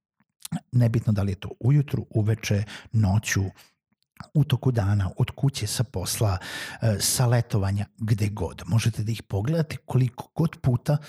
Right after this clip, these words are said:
je potrebno. Možda nećete, možda ste jedni od onih koji treba da pređe više puta neku materiju i više puta se vraća i taj kurs bukvalno iznova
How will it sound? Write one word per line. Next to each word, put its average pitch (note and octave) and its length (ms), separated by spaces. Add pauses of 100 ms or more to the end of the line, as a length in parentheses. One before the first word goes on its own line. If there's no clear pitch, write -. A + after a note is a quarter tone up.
(380)
je A#2 140
potrebno. - 720 (500)
Možda F2+ 280
nećete, A2 460
možda G#2+ 240
ste - 160
jedni G#2+ 160
od G#2+ 80
onih A2+ 240
koji A2 100
treba A2+ 240
da A2 120 (440)
pređe B2 380
više D3 280
puta G#2+ 300
neku G#2+ 240
materiju G#2 500 (760)
i A2 140
više A#2 320
puta A2 280
se G#2 160
vraća G#2+ 420 (420)
i - 80
taj C3+ 140
kurs - 420 (320)
bukvalno D3 580 (720)
iznova A#2+ 520